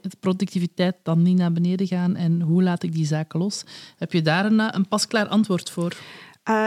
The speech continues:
Speaker 2: ik denk dat dat een stukje verschilt van werknemer tot
Speaker 1: Mhm.
Speaker 2: werknemer. Er zijn werknemers die, eh, veel productiever zijn thuis dan, eh, op kantoor. Op
Speaker 1: Mhm.
Speaker 2: kantoor kan je wel al eens gestoord worden door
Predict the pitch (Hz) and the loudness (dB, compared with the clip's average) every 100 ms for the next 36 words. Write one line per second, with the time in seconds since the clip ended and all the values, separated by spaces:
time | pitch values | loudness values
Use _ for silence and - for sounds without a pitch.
0 | - 226 196 202 240 254 214 202 - 208 | 0 0 2 4 4 4 2 2 2 0
1 | 233 226 240 220 233 - 226 226 - 240 | 0 -2 -2 0 -4 -2 0 0 0 2
2 | 226 220 208 - 214 226 208 180 175 208 | 2 2 0 0 2 2 4 6 8 8
3 | 208 208 214 262 233 202 196 190 202 - | 6 4 2 2 0 2 2 2 0 0
4 | 190 208 214 202 196 202 185 - 180 175 | 0 2 0 -4 -4 -2 -2 -4 -6 -6
5 | - 165 180 214 220 208 196 - 208 214 | -8 -6 -2 -2 -2 0 -2 -2 -2 0
6 | 202 208 185 196 185 185 - 180 226 214 | 0 0 2 2 2 0 -2 -2 -2 -4
7 | 170 175 180 180 - 185 185 - 185 - | -4 -2 0 0 -2 -6 -6 -6 -6 -4
8 | 175 170 175 202 233 190 180 208 202 190 | -2 0 2 2 6 8 8 6 4 -2
9 | - 185 190 175 170 - 185 190 185 - | -4 -4 -2 -2 -2 -2 0 2 0 -2
10 | - 190 185 - 185 196 185 180 | -2 -2 -2 -2 -4 -2 -2 -4